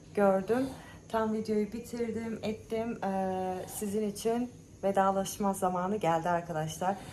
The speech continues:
Bugün çok yorgunum ama ertesi günkü videoda izleyeceksiniz zaten. Valiz hazırlıkları falan acayipti. Çok da eğlenceli bir video çıkacağına eminim.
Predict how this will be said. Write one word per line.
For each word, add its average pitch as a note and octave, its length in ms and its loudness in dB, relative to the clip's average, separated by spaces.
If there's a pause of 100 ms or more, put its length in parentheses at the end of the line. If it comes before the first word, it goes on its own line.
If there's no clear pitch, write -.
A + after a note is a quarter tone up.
(140)
Bugün G#3 240 2
çok G3 300 -2
yorgunum F3 600 0 (300)
ama F#3+ 380 2 (140)
ertesi F#3 500 -4
günkü F3+ 300 -6
videoda F3 340 -4
izleyeceksiniz D#3+ 760 -6
zaten. E3 480 -4 (500)
Valiz F3 260 -2
hazırlıkları F3 580 -2
falan F3+ 480 0
acayipti. F3 880 -2
Çok E3+ 200 -8
da F3 60 -2
eğlenceli F3 580 -2
bir F3+ 120 -4
video F3 220 -6
çıkacağına F3 580 -4
eminim. F#3+ 500 -2